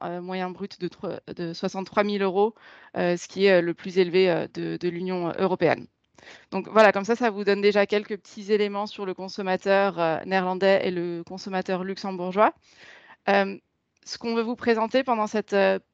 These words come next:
euh, pendant cette présentation, en fait, ce sont les, les secteurs porteurs et les tendances les, euh, les plus importantes. Donc, on les a regroupés pour le Benelux. Euh, ce qu'on retrouve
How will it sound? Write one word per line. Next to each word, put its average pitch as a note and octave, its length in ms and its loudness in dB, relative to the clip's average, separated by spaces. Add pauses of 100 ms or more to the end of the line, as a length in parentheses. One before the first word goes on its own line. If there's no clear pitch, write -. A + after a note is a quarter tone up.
(120)
euh, F#3+ 440 -4
pendant G3 180 -4
cette F#3+ 160 -6
présentation, G3 540 -2
en A3 60 -2
fait, A3+ 180 0
ce G#3 80 -4
sont G3+ 220 -6
les, F#3 260 6 (300)
les G3 80 6
secteurs G#3+ 420 0
porteurs A3 540 2
et F#3+ 80 0
les F3+ 100 0
tendances G3+ 460 -4
les, F3+ 320 2 (360)
euh, F3+ 220 0
les F3+ 140 0
plus G3+ 420 -6
importantes. G3 640 -2 (440)
Donc, G#3 200 -6
on A3 80 0
les A3 180 4
a A3 80 8
regroupés C4 480 -4
pour G#3+ 220 -8
le F#3+ 280 -2
Benelux. F#3 600 -4 (560)
Euh, G#3 240 4 (300)
ce - 120 -12
qu'on B3+ 140 -2
retrouve B3 580 -4